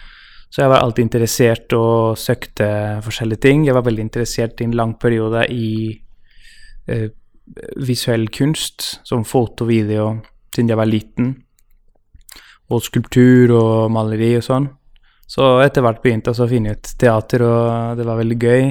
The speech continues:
Jeg tror jeg var veldig glad i oppmerksomhet en periode. Og det var da jeg fant, eh, teater og dans, og jeg begynte litt på ballett, og det var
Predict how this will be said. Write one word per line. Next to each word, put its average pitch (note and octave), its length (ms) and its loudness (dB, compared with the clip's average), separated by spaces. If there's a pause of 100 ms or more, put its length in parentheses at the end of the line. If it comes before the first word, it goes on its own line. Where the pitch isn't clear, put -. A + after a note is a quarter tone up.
(140)
Jeg B2 460 -2
tror B2 160 -2
jeg A#2+ 80 0
var B2 180 2
veldig A2+ 240 -2
glad A2 200 -2
i A#2 120 2
oppmerksomhet A#2+ 680 0
en C3+ 140 0
periode. C3+ 400 2 (1120)
Og B2+ 60 -4
det B2 100 2
var A#2+ 80 4
da A#2+ 140 6
jeg A#2+ 100 -4
fant, A2 380 -4
eh, A2+ 220 -2
teater G#2+ 520 -4
og A2 120 -4
dans, G#2+ 460 -2
og A2+ 880 -6
jeg A#2+ 140 -2
begynte A2+ 320 -2
litt G#2+ 180 -8
på A2+ 80 -6
ballett, A2 560 -4
og A#2+ 180 -2
det A#2 80 -2
var A2+ 220 -4